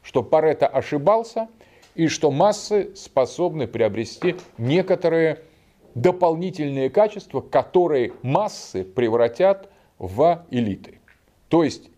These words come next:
этот Розенау, один из теоретиков такого подхода, э, Джеймс Розенау в, в его идее «Турбулентность между-», в книге «Турбулентность в международных отношениях», он говорит о skillful individual, ск-, э, таком искусном индивидууме.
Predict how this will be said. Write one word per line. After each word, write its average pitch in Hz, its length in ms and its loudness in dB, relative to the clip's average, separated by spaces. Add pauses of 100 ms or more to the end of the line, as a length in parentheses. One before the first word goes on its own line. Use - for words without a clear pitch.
этот 170 340 -2
Розенау, 120 800 0
один 110 240 -6
из 98 120 -10
теоретиков 113 600 -2
такого 95 380 -2
подхода, 196 500 -2 (340)
э, 110 140 -4
Джеймс 127 340 -2
Розенау 147 760 0 (180)
в, 120 40 2
в 117 220 -2
его 123 300 2
идее 113 560 -2
«Турбулентность 123 640 -2
между-», 113 280 0
в 113 340 0
книге 98 380 -6 (120)
«Турбулентность 120 560 -2
в - 20 -16
международных 110 540 -2
отношениях», 180 600 -4
он 208 280 -2 (280)
говорит 123 520 2
о 147 80 0
skillful 190 580 -2
individual, 135 680 -2 (420)
ск-, - 200 -12
э, 120 340 4
таком 151 640 -2
искусном 151 600 -4
индивидууме. 127 680 -8